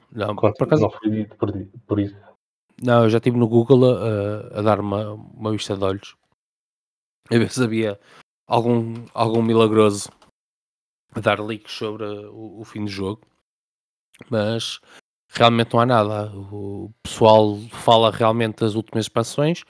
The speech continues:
Speaker 1: que acabou, no último D L C, por assim dizer, que acabou ali na, na cena três do anime, e tá tudo um bocadinho expectável, e a aguardar que realmente a Season quatro venha
Speaker 2: Mas
Speaker 1: para o
Speaker 2: tu
Speaker 1: jogo
Speaker 2: comp-,
Speaker 1: e
Speaker 2: tu compraste com os D L Cs já?
Speaker 1: Sim, sim,
Speaker 2: Ou
Speaker 1: sim, sim, comprei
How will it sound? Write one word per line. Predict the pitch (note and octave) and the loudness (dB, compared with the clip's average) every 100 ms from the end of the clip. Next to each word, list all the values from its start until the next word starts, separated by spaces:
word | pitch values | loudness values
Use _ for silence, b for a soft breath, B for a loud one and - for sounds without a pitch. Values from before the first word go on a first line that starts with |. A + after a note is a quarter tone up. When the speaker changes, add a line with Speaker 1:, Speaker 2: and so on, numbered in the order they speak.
| b _ _ _ _ _ | b _ _ _ _ _
Speaker 1:
que | - | -20
acabou, | - A#2 A2+ A2 F#2+ G#2 G2+ - - _ _ | 0 2 2 -4 -6 -14 -16 -20 -20 _ _
no | A2+ | 0
último | A#2 A2+ A2+ | 0 2 2
D | |
L | A2 | 2
C, | G#2 - A#2 | 2 0 0
por | A#2+ | 0
assim | - A2 | 0 -4
dizer, | G2+ A#2+ | -2 -4
que | - | -2
acabou | G#2+ G#2 G2+ | -2 0 0
ali | G#2 | -2
na, | G2+ G2+ | -2 -4
na | G2+ | -4
cena | G#2 - G#2 | -6 -6 -8
três | G#2+ G#2+ | -6 -4
do | A2 | 0
anime, | A2 A#2+ B2+ - b b _ - | 0 0 -2 -8 b b _ -6
e | B2 B2+ B2 | 0 0 2
tá | C3 | -2
tudo | - B2+ | 2 2
um | B2 | 2
bocadinho | - B2 B2+ | 0 0 0
expectável, | - C3+ - B2+ B2 C3+ C#3 B2+ | -2 -4 0 2 2 2 -2 -4
e | A2+ G2+ G2 | -8 -8 -4
a | G2+ | -2
aguardar | G2 G#2 G2+ G2+ | 2 2 2 -2
que | - - | -6 -8
realmente | G#2+ G2+ G#2 G#2 - | -4 -4 -6 -8 -10
a | |
Season | G#2 G#2+ G#2 G#2 | -10 -6 -6 -4
quatro | - G#2+ - - | -2 -2 -4 -12
venha | G#2+ | -6
Speaker 2:
Mas | A#2 G#2 | -6 -6
Speaker 1:
para | G#2+ | -6
o | |
Speaker 2:
tu | A2 | 0
Speaker 1:
jogo | C#3+ A#2 A2+ | 2 2 -2
Speaker 2:
comp-, | A2+ | -6
Speaker 1:
e | A2 - _ _ _ - | -8 -14 _ _ _ -10
Speaker 2:
tu | A#2 | -4
compraste | A2+ G#2 G2+ - | 0 2 0 -2
com | - G#2+ | -2 -2
os | G2+ - | -2 -8
D | G2+ | -2
L | G2+ F#2+ | 0 0
Cs | - G2+ - - _ | -4 -8 -8 -18 _
já? | G2 F#2+ | -6 0
Speaker 1:
Sim, | A#2 C3 | 2 0
sim, | A#2+ A#2+ A2 | 0 0 0
Speaker 2:
Ou | A2 | -2
Speaker 1:
sim, | - - A2 | -8 -6 -4
sim, | A2 A#2 | -2 -4
comprei | G#2+ A2+ A2+ A2+ G#2+ G#2+ | -2 0 4 4 2 -4